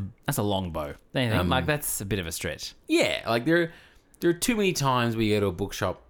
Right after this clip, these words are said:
Speaker 2: where you're not going to a cafe beforehand
Speaker 1: Yeah.
Speaker 2: or, nah, that's, let's knock that on the
Speaker 1: Yeah,
Speaker 2: head.
Speaker 1: that's stupid.
Speaker 2: So the la-, leaves the last theory is that the, there's a smell of paper or ink in books.
Speaker 1: Yeah.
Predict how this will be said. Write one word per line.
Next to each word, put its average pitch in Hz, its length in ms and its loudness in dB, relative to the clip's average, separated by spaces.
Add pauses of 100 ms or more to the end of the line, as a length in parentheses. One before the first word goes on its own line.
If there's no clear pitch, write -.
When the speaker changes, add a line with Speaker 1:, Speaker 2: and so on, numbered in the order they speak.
(180)
Speaker 2:
where 101 140 -6
you're 98 100 -2
not 78 140 -4
going 92 200 -4
to 92 100 -6
a 80 60 -8
cafe 85 400 -10
beforehand 82 560 -8
Speaker 1:
Yeah. 82 160 -2
Speaker 2:
or, 78 220 -10 (360)
nah, - 120 -8 (180)
that's, 120 260 -2
let's 120 200 -2
knock 90 160 -6
that 76 120 -8
on 65 120 -12
the 107 80 -2
Speaker 1:
Yeah, 80 60 -2
Speaker 2:
head. 73 80 -6
Speaker 1:
that's 90 180 -6
stupid. 80 380 -8 (840)
Speaker 2:
So - 120 -6
the 143 80 2
la-, 165 300 4
leaves 170 220 4
the 143 80 2
last 147 380 4
theory 82 400 -2 (360)
is 107 540 0
that 113 340 -4
the, 113 220 0
there's 113 180 0
a 110 80 0
smell 127 720 2
of - 340 -6
paper 165 640 -2 (360)
or 95 200 -2 (140)
ink 120 320 -2 (120)
in 98 200 -4
books. - 600 -6
Speaker 1:
Yeah. 95 240 -2